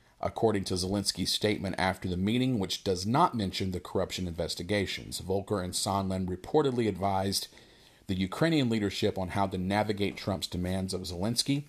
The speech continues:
according to the whistleblower complaint. Speaking of, on August the twelfth, twenty nineteen, a whistleblower files a complaint with the Intelligence Community Inspector General, Michael Atkinson.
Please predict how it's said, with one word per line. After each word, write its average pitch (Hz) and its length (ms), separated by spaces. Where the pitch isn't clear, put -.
according 104 500
to 101 100
the 87 120
whistleblower 87 880
complaint. - 640
Speaking 131 520
of, - 300
on 104 140
August 135 340
the 127 60
twelfth, 127 380
twenty 127 300
nineteen, 117 680
a 113 180
whistleblower 85 680
files 113 420
a 120 80
complaint 101 500
with 98 160
the 90 140
Intelligence 127 640
Community 107 520
Inspector 113 540
General, 90 500
Michael 98 520
Atkinson. 78 720